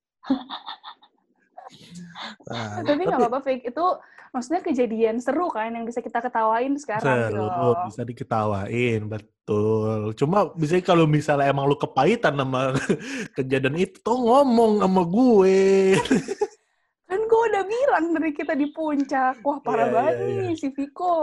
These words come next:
Speaker 1: Eh, tapi lu juga
Speaker 2: Nyuruh-nyuruh.
Speaker 1: download Tinder kan, anjir? Kita
Speaker 2: Iya.
Speaker 1: nge-match loh. Kita nge-match di
Speaker 2: Iya,
Speaker 1: puncak.
Speaker 2: benar.
Speaker 1: Jadi waktu itu di pu-, di puncak itu yang gue lagi main Tinder, si Michi juga download kan.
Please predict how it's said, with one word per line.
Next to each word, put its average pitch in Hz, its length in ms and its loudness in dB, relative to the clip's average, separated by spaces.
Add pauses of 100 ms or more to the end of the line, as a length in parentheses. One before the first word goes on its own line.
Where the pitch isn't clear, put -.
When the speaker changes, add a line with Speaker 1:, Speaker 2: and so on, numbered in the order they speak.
(320)
Speaker 1:
Eh, 185 120 0
tapi - 280 -2
lu 233 120 6
juga 254 60 4 (180)
Speaker 2:
Nyuruh-nyuruh. 254 80 -2
Speaker 1:
download 254 240 0
Tinder 185 280 -2
kan, 131 180 0
anjir? 117 240 -2
Kita 160 180 -2
Speaker 2:
Iya. 208 80 4
Speaker 1:
nge-match 208 320 0
loh. 120 160 0 (480)
Kita 160 200 -2
nge-match 202 220 2
di 269 60 2
Speaker 2:
Iya, 240 100 2
Speaker 1:
puncak. 214 300 -2
Speaker 2:
benar. - 500 -20
Speaker 1:
Jadi 143 160 4
waktu 175 200 4
itu 180 200 2
di 131 240 2 (840)
pu-, - 240 -4
di 131 160 -6
puncak 135 400 0
itu 120 220 -4
yang 151 180 4
gue 131 180 4
lagi 123 180 2
main 123 160 -2
Tinder, 117 420 0
si 151 140 -4
Michi 131 220 -2
juga 147 220 0
download 135 320 2
kan. 107 260 -8